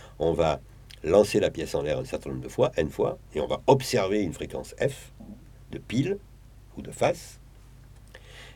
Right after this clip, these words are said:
Et on va se demander, est-ce que, vu ce qu'on a observé, est-ce qu'on accepte ou pas la, la pièce japonaise comme étant une pièce normale ? Petite remarque, c'est pas la peine que j'insiste trop parce que vous avez déjà compris, quand je dis que connaissant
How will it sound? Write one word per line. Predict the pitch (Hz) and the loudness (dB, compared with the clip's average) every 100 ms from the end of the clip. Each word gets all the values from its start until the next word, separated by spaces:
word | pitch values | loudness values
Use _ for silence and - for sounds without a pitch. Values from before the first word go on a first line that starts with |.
| - | 2
Et | 107 135 | 8 10
on | 120 | 10
va | 90 | 6
se | 90 | 4
demander, | 90 76 80 | 2 2 4
est-ce | 123 156 123 95 - | 6 6 6 4 2
que, | 127 117 110 95 - - - - - | 2 4 4 2 -2 -16 -20 -20 -8
vu | 85 127 | 0 0
ce | |
qu'on | 117 87 | 2 0
a | |
observé, | 82 - 76 98 135 156 | 0 0 2 4 6 6
est-ce | 95 - | 2 0
qu'on | 82 | -2
accepte | 85 - 127 131 - | -2 4 6 6 2
ou | 90 | -2
pas | - 131 156 | 4 6 8
la, | 139 101 95 82 76 78 - - | 6 2 -2 -2 -2 -6 -10 -10
la | - 80 | -2 -2
pièce | - 117 | 0 0
japonaise | - 87 76 82 131 120 | 0 -2 0 4 4 2
comme | 85 | -2
étant | 76 69 101 | -2 2 2
une | 87 | 2
pièce | - 87 | -2 2
normale ? | 87 69 65 - - - - - - - - - - - - - - - - - - - | 2 2 -2 -6 -18 -20 -20 -20 -20 -20 -20 -20 -20 -20 -20 -20 -20 -20 -20 -20 -16 -10
Petite | 76 - - | -8 -8 -4
remarque, | 80 90 - - - - - - - - - - - | 0 2 0 -6 -20 -20 -20 -20 -20 -20 -20 -20 -20
c'est | - | -12
pas | - | -4
la | - | -2
peine | - 76 | -2 -2
que | 78 | 0
j'insiste | 78 69 80 | -2 -2 -8
trop | - | -8
parce | 87 80 | -8 -8
que | 73 | -8
vous | 67 | -6
avez | 65 | -6
déjà | 67 - | -6 -8
compris, | - 71 127 143 | -8 -2 0 2
quand | 90 | 2
je | 80 90 | 2 0
dis | 85 92 | -4 -8
que | - | -8
connaissant | - 98 82 87 76 | -4 -4 -2 -4 -4